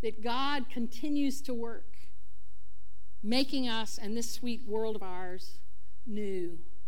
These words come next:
over and over for as long as it takes. That is what God will do. Because the promise is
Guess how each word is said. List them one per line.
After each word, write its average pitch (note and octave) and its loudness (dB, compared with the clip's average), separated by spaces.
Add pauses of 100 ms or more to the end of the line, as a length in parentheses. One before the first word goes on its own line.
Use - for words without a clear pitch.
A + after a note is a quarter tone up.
(460)
over G#3 0
and F#3+ 0
over G3 0
for G#3 0
as G3 0
long G#3 0
as C4 0
it C4+ 0
takes. - 0 (1500)
That G3 0
is G3 0
what G3 0
God F#3 0
will G#3 0
do. A3 0 (1800)
Because G#3+ 0
the F3 0
promise D4 0
is - 0